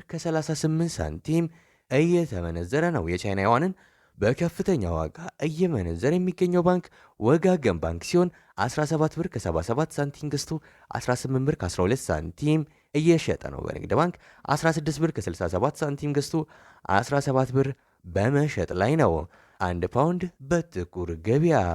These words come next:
ም-፣ ሁለት መቶ ብር ከሃያ ሁለት ሳንቲም እየተመነዘረ ነው። ፓውንድን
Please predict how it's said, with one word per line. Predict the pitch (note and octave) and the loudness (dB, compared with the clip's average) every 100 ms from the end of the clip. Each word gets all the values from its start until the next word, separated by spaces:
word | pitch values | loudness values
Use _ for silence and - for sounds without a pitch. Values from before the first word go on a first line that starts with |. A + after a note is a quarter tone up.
| E2+ - _ A#2+ | -4 -10 _ -2
ም-፣ | C#3 - _ _ | 0 -2 _ _
ሁለት | G#2+ B2 E3+ | 4 4 4
መቶ | F3 E3+ | 4 4
ብር | E3 G#3 - | 2 0 -4
ከሃያ | E3+ E3 E3+ | -6 0 0
ሁለት | E3+ F3 E3+ | 0 -2 -4
ሳንቲም | - F2 F2+ - F3 F#3 - _ - | -6 -6 -6 0 2 2 -4 _ 2
እየተመነዘረ | D#3 F#3 F3+ A2 F2 E2+ E2+ D3+ F3+ | 6 6 4 0 -4 -6 -4 -2 0
ነው። | E3+ G2 | -2 -4
ፓውንድን | F2 E2 C3+ | -6 -8 -8